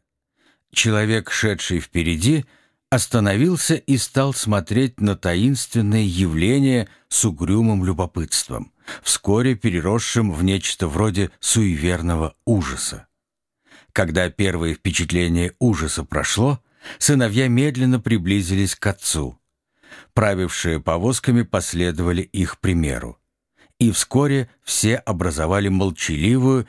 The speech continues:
неподвижную группу. Послышалось бряцание оружия, хотя путники вначале приняли непонятное явление за сверхъестественное, за призрак. Двое самых храбрых юношей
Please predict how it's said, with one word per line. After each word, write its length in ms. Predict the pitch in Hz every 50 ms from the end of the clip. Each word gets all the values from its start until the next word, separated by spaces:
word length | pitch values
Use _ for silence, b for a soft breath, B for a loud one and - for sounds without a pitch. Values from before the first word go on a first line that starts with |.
| b b
неподвижную 880 | b 113 113 107 - 87 80 65 71 80 98 104 90 80 85 90 82 82
группу. 680 | 78 76 78 85 92 92 78 - _ - - 64 - _ _ _ _ _ _ _ _ _ _ _ _ B B B B B B
Послышалось 760 | - 120 104 - - 151 135 - - 143 139 139 117 - - -
бряцание 640 | 107 87 98 104 101 98 - - 101 98 98 98 98 -
оружия, 580 | - 98 98 85 85 82 73 71 73 73 73 71 B B B
хотя 340 | - - 107 92 - 101
путники 520 | 87 - - 113 110 - 127 127 110 - 120
вначале 500 | 107 107 95 87 - 101 101 98 101 95
приняли 460 | 80 - 107 101 95 95 92 90 95
непонятное 640 | 95 101 95 - 95 95 98 98 87 - - 85 85
явление 580 | 85 85 80 78 104 127 143 139 131 131 110 B B B
за 240 | - 98 107 107 98
сверхъестественное, 1300 | - - - 98 107 113 101 - - 104 95 85 - - - 160 151 - - - 87 82 76 73 73 71 B B B
за 380 | B 90 92 104 117 113 104 - _ _ -
призрак. 680 | - 120 123 107 90 71 - - 60 57 - - - _ _ _ _ _ _ _ _ _ _ _ _ B B B B B
Двое 440 | 90 85 85 90 98 107 101 95
самых 380 | 87 - - 107 92 90 87 -
храбрых 580 | - - - 104 101 90 71 71 78 - - -
юношей 540 | 95 127 151 156 143 123 - - 120 117